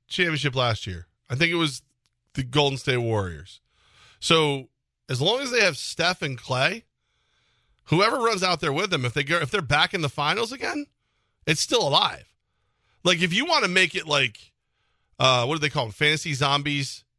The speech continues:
If you wanna, you know, like, if you wanna give them a little, like, Mike Myers, Jason Voorhees horror movie vibe, where it's like, "All right, they're dead,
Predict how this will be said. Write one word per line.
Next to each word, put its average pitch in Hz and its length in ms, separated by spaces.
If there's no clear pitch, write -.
If 113 100
you 160 80
wanna, 175 300
you 147 100
know, 139 60
like, 123 180
if 123 120
you 160 80
wanna 180 140
give 151 180
them 151 60
a 147 40
little, 147 140
like, 120 180
Mike 135 280
Myers, 131 640
Jason 139 400
Voorhees 123 400
horror 135 300
movie 160 300
vibe, 160 280
where 139 80
it's 117 100
like, 123 100
"All 208 60
right, 269 240
they're 247 100
dead, 247 440